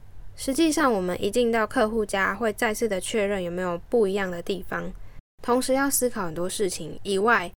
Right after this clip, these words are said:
还必须要留意现场看到的很多细节，才不会影响到后面的工作效率。整理的效率也等同于我们的专业程度，因为客户看的是我们整理的速度，还有整理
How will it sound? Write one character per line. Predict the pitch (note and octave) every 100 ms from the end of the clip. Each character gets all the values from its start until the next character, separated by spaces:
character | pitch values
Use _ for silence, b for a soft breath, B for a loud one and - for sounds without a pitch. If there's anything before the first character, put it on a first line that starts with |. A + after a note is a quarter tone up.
| - -
还 | A3
必 | A3 C4
须 | B3
要 | A#3
留 | A#3+ G3 F#3+
意 | G3
现 | - F#3
场 | F3+ -
看 | - F3+
到 | F#3
的 | E3
很 | D#3 D#3
多 | E3+
细 | F#3 A#3+ F3
节， | - D#3+ D#3+ - b -
才 | - A3+
不 |
会 | B3+
影 | A3+
响 | G3+ F3
到 | F#3
后 | G3 A3+
面 | F#3 F#3
的 | E3
工 | E3+ E3+
作 | F3 F3
效 | - E3+
率。 | D#3+ E3+ - - - -
整 | G#3+ C#4
理 | C4+
的 | G3+
效 | F#3+ - G#3+
率 | G#3+ G#3+
也 | F#3
等 | F3+ F3 E3+
同 | F3 F3
于 |
我 | F#3 F3+
们 | D#3+
的 | D#3+
专 | F#3+ F#3
业 | G#3+ F#3
程 | - D#3+
度， | E3 F#3+ - b b b b
因 | -
为 | D#4
客 | D4 D#4 C4
户 | B3+ B3+
看 | G#3+ C#4 A#3
的 | G3
是 | - A3
我 |
们 | F3 D#3+ D3+
整 | - E3+
理 | G3+
的 | E3+ D#3
速 | - A#3
度， | F#3 G#3 F3
还 | F3+
有 | F3+ E3
整 | E3 E3
理 | F#3 F3+